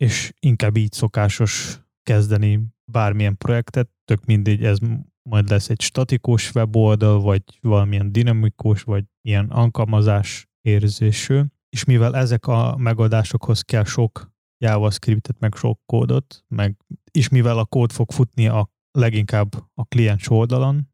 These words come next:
tehát hogy f-, feldolgozni a, az érkezett választ, azért ebben a cikkben azt próbálnak felmérni, hogy mennyire jó lesz mondjuk egy H T M L a WebSocketen beküldeni. Tehát, hogy egy f-,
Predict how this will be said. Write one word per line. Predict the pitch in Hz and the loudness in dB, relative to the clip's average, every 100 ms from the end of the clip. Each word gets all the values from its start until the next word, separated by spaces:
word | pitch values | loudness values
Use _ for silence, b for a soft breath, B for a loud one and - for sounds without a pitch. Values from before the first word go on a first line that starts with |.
| _ | _
tehát | - 101 | -4 -2
hogy | - 107 | -2 -4
f-, | - - _ | -4 -18 _
feldolgozni | - 110 101 101 101 104 104 107 104 | -6 -2 0 0 0 2 0 0 -2
a, | 104 101 - _ | -2 -2 -6 _
az | - 110 | 0 2
érkezett | 110 101 110 107 104 - - _ _ 120 | 2 2 0 2 0 -4 -20 _ _ -2
választ, | 110 120 147 139 - _ _ | 0 2 0 -2 -8 _ _
azért | 123 117 120 117 - - _ | 0 2 4 2 -4 -20 _
ebben | - 123 117 | -4 -2 0
a | 110 | 0
cikkben | 104 120 113 113 110 117 - - | 0 0 0 0 0 -2 -6 -2
azt | 120 - - - - _ - - | -2 -2 -8 -12 -18 _ -20 -12
próbálnak | - 117 107 110 104 107 107 - _ _ _ | -2 0 2 0 0 0 -2 -8 _ _ _
felmérni, | 117 107 107 107 107 | 0 0 2 2 2
hogy | 107 110 | 2 2
mennyire | 117 117 110 107 104 | 0 0 0 2 2
jó | 104 107 104 | 2 2 2
lesz | 101 - | 0 -2
mondjuk | - 107 104 98 | -2 -2 0 -2
egy | 104 98 - | -2 -2 -2
H | 110 104 | -2 -2
T | - 104 | -2 -2
M | 104 | 0
L | 104 | 0
a | 110 107 | -2 -2
WebSocketen | 104 104 - - 113 - 107 - 104 101 - _ | -2 -4 -6 -8 -6 -4 -4 -2 -2 -2 -6 _
beküldeni. | - 101 - 104 98 101 101 101 101 _ _ | -2 -2 0 0 2 0 -2 -2 -6 _ _
Tehát, | - 101 | -6 -2
hogy | 110 101 - | -2 -4 -4
egy | 113 - | -6 -6
f-, | - | -12